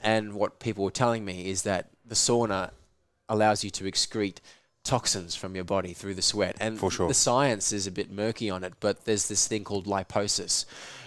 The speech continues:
Speaker 1: which basically the science is saying you're basically allowing you to excrete, excrete all of those toxins.
Speaker 2: Mm-hmm.
Speaker 1: So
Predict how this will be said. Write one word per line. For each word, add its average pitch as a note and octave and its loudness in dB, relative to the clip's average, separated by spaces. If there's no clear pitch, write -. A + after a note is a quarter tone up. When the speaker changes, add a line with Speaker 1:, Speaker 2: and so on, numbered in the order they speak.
Speaker 1:
which G#2 2
basically G#2 2
the F2+ -2
science F#2 2
is F2 0
saying F2+ -2
you're F#2+ -2
basically F2+ 0
allowing F#2 -2
you F2+ -8
to F#2 -14
excrete, - -4
excrete G2 2
all F#2+ -4
of E2+ -10
those F2+ -10
toxins. - -10
Speaker 2:
Mm-hmm. F2+ -6
Speaker 1:
So G#2+ 6